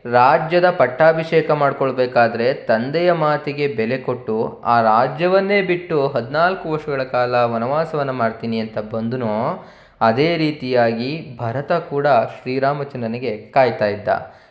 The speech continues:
ಇದು ಒಂದು ಅಪೂರ್ವವಾದ ಸನ್ನಿವೇಶ ಮತ್ತು ಅಪೂರ್ವ ಸಹೋದರರ ಕಥೆ ಅಂದ್ರೆ ತಪ್ಪಾಗಲಾರದು. ಹೌದು, ರಾವಣ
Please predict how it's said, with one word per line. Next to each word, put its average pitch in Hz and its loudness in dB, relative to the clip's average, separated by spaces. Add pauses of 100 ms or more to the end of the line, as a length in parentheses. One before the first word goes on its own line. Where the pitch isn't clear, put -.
(160)
ಇದು 175 -2
ಒಂದು 190 0
ಅಪೂರ್ವವಾದ 175 2
ಸನ್ನಿವೇಶ 143 -4
ಮತ್ತು 139 -4
ಅಪೂರ್ವ 151 -4
ಸಹೋದರರ 113 -4
ಕಥೆ 113 -2
ಅಂದ್ರೆ 127 -2
ತಪ್ಪಾಗಲಾರದು. 107 -2 (520)
ಹೌದು, 135 0 (840)
ರಾವಣ 190 6